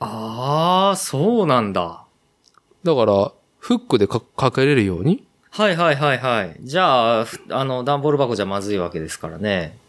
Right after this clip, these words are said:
Speaker 2: そうそう。だから子供のおもちゃコーナーとかあるじゃん。なんでもないような駄菓子みたいなところとかさ、
Speaker 1: ええ。
Speaker 2: なんかちょっとしたおもちゃがある流れにこのガンダムを置こうっていう。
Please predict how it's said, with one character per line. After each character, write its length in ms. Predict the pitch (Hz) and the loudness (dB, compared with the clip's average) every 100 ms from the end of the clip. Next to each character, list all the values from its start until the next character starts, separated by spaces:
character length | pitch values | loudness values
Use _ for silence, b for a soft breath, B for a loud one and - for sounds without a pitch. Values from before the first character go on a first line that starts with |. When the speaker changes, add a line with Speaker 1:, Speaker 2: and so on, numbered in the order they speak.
| _ - | _ -12
Speaker 2:
そ 220 | - 160 | -2 -2
う 40 | 117 | 0
そ 140 | 110 | -2
う。 20 | |
だ 100 | 117 | 0
か 100 | 113 | 2
ら 120 | 110 | 2
子 160 | - 160 | 2 0
供 240 | 180 190 | 0 0
の 120 | 196 196 | 0 0
お 60 | 170 | 2
も 140 | 180 | 0
ち 80 | 180 | 0
ゃ 60 | 175 | 0
コ 200 | 196 160 | 0 0
ー 40 | |
ナ 140 | 107 | 0
ー 40 | 98 | -2
と 100 | - | -2
か 140 | 151 | 0
あ 60 | 196 | 2
る 60 | |
じ 80 | 131 | 2
ゃ 40 | 101 | 2
ん。 40 | |
な 160 | 110 113 | 2 2
ん 60 | |
で 80 | 113 | 2
も 140 | 110 | 2
な 160 | 110 104 | 2 2
い 60 | 98 | 2
よ 80 | |
う 20 | 92 | 0
な 60 | |
駄 180 | 98 107 | 0 0
菓 120 | 113 | 0
子 120 | 113 107 | -2 -2
み 80 | |
た 120 | 95 95 | 0 -2
い 60 | |
な 120 | 95 | -2
と 100 | 92 | -8
こ 140 | - 95 | -8 -6
ろ 80 | 95 | -8
と 80 | |
か 120 | - - | -8 -2
さ、 60 | 175 | 0
Speaker 1:
え 160 | 147 | 2
え。 220 | 135 123 104 | 2 2 0
Speaker 2:
な 60 | |
ん 40 | 92 | 0
か 60 | |
ち 60 | 87 | 0
ょ 40 | |
っ 40 | 127 | 0
と 160 | - | 0
し 60 | 123 | 0
た 100 | 127 | 0
お 40 | 127 | 0
も 120 | 143 | 0
ち 100 | 120 | 2
ゃ 40 | |
が 100 | 110 | 2
あ 60 | 131 | 2
る 80 | 113 | 2
流 140 | 110 127 | 2 2
れ 120 | 143 | 2
に 260 | 147 185 151 | 2 2 2
こ 120 | 123 | 2
の 100 | 110 | 2
ガ 140 | 123 127 | 2 2
ン 80 | |
ダ 100 | 107 | 2
ム 120 | 95 92 | 0 0
を 100 | 95 | -2
置 120 | - | 0
こ 160 | 101 | -2
う 40 | 98 | -2
っ 20 | |
て 180 | - - | -6 -6
い 80 | |
う。 80 | 160 | -6